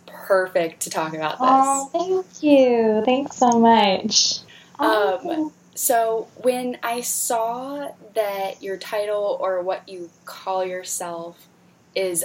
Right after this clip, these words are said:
Speaker 1: a money healer,
Speaker 2: Mm-hmm.
Speaker 1: that really intrigued me. Can you kind of explain that?
Speaker 2: Yeah, definitely. So, um,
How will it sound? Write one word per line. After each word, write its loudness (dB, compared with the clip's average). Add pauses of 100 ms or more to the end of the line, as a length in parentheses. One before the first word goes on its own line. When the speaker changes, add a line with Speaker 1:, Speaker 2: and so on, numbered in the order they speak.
Speaker 1:
a -4
money -4
healer, -12 (600)
Speaker 2:
Mm-hmm. 4
Speaker 1:
that 0 (140)
really -2
intrigued -8
me. -16
Can -10
you -2 (160)
kind -4
of 0
explain -4
that? -8 (800)
Speaker 2:
Yeah, 2
definitely. 0
So, 2
um, 0